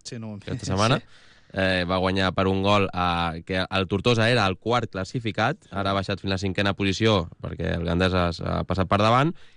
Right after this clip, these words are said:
Speaker 2: i aquesta propera setmana el Callao s'enfrontarà al camp del Gandesa, que ara és el quart, també.
Speaker 1: Sí.
Speaker 2: Però,
Speaker 1: Bueno, però
Speaker 2: però en tot cas,
Speaker 1: bueno,
Speaker 2: sí, sí.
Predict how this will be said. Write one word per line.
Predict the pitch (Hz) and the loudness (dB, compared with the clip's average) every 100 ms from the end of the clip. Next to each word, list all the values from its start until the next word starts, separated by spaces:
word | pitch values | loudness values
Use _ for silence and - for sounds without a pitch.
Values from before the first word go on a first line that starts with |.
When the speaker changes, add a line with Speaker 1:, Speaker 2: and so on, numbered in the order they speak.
| - | -4
Speaker 2:
i | 107 | 0
aquesta | 110 123 131 | 0 0 0
propera | 123 117 120 | 0 2 2
setmana | 120 117 120 143 113 | 2 0 0 0 -4
el | |
Callao | 104 104 110 | -2 -2 0
s'enfrontarà | 117 110 107 113 | -2 -2 0 0
al | - 104 | 2 0
camp | 117 123 | 2 2
del | 143 135 | 2 2
Gandesa, | 110 107 123 131 143 | 2 4 2 2 -2
que | - | -2
ara | 110 110 123 | -2 0 -2
és | 110 | -2
el | 101 | -2
quart, | 113 110 95 | 2 2 2
també. | 87 82 82 _ - | -6 -6 -10 _ -18
Speaker 1:
Sí. | 104 | -14
Speaker 2:
Però, | 90 - _ _ _ _ _ _ _ - - _ - | -14 -18 _ _ _ _ _ _ _ -20 -20 _ -2
Speaker 1:
Bueno, | 180 180 | 0 0
però | 240 208 156 131 131 123 117 | 2 2 2 0 -2 -4 -2
Speaker 2:
però | |
en | 101 | 0
tot | 110 120 | 0 2
cas, | 117 160 | 2 2
Speaker 1:
bueno, | 233 359 - - - - | -2 -14 -18 -20 -18 -18
Speaker 2:
sí, | - 113 | -6 -4
sí. | 117 | 0